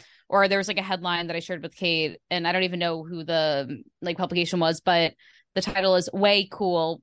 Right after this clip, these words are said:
W H E Y. Gen Z discovers cottage cheese. Lumpy white curds are mixed into cookies, ice cream, and more, winning new fans. And you know what? I never really thought Gen Z would be the generation to make cottage cheese cool, but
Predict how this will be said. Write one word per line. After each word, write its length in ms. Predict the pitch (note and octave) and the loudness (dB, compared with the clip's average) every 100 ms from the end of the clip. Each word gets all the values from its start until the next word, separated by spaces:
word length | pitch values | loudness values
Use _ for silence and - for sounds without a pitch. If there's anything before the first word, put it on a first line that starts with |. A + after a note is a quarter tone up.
| - | -16
W 400 | D#3+ F3 E3+ E3 | -4 -2 -2 -2
H 200 | E3 D#3+ | -4 -6
E 140 | - D#3 | -8 -2
Y. 420 | E3 D3+ C#3+ D3+ | 2 2 2 0
Gen 280 | F3 F3+ F3+ | 0 0 0
Z 120 | F3+ | -4
discovers 380 | E3 - D#3+ D#3+ | -6 -6 -6 -6
cottage 320 | - D#3+ D#3+ | -4 -4 -4
cheese. 340 | - D3 D3 - | -8 -8 -8 -10
Lumpy 400 | - F#3 F#3+ G3+ | -2 -2 0 -2
white 280 | F#3 F3+ E3+ | 2 2 0
curds 320 | - F3 E3 | -4 -2 -2
are 80 | E3+ | -2
mixed 260 | E3 E3 E3 | -4 -6 -8
into 140 | E3 | -6
cookies, 440 | E3+ A3 A#3+ A#3 - | -4 -2 2 0 0
ice 200 | F#3+ F#3+ | -2 -2
cream, 160 | - F#3+ | -2 -2
and 100 | F#3 | -2
more, 260 | E3+ E3 | 0 -2
winning 380 | E3 F3+ F#3 F3+ | -2 -4 -2 -2
new 160 | F3 E3+ | -2 -4
fans. 560 | D#3+ D3+ G#2+ F#2 C#3+ - - - - | -4 -4 -4 -6 -8 -12 -20 -20 -8
And 80 | - | 2
you 60 | C#4 | 4
know 100 | D4+ | 4
what? 140 | D4+ | 4
I 40 | C4+ | 4
never 200 | C#4 C#4+ | 4 4
really 220 | C#4 C4+ | 2 2
thought 420 | B3 A3 A3 G3+ | 2 2 2 0
Gen 320 | F#3 G3 G3+ | -2 -2 -2
Z 300 | E3+ G3 G3+ | -6 -6 -4
would 140 | F#3 F3+ | -4 -2
be 120 | G#3 | 0
the 100 | A3+ | 2
generation 560 | G#3+ G3+ F#3+ F#3 A#3 | 2 2 2 2 0
to 60 | A3+ | 0
make 160 | G#3 G#3 | 0 0
cottage 280 | G3+ G3+ | -2 -2
cheese 200 | - G3+ | -8 -10
cool, 340 | - G3+ G3+ G#3+ | -8 -2 0 0
but 460 | F#3 F#3 F#3 F3 | 0 2 2 0